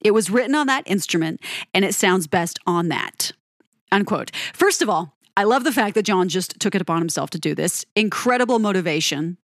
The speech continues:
and initiative. And I love it that I'm, this might be the first John quote I've ever had. Okay, maybe not.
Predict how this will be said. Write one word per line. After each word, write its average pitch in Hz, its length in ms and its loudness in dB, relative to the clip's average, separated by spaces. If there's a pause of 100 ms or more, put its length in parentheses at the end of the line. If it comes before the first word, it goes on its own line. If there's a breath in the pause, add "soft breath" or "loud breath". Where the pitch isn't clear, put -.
(340)
and 196 120 4
initiative. 185 760 0 (640 soft breath)
And 262 120 4
I 254 100 4
love 262 300 2
it 311 100 -2
that 285 180 0
I'm, 247 320 2 (460)
this 202 400 -2
might 240 200 2
be 494 140 -6
the 370 80 2
first 262 340 -2
John 196 240 0
quote 208 340 -2
I've 180 160 0
ever 180 220 0
had. 185 380 -2
Okay, 196 220 0
maybe 185 200 2
not. 143 260 -6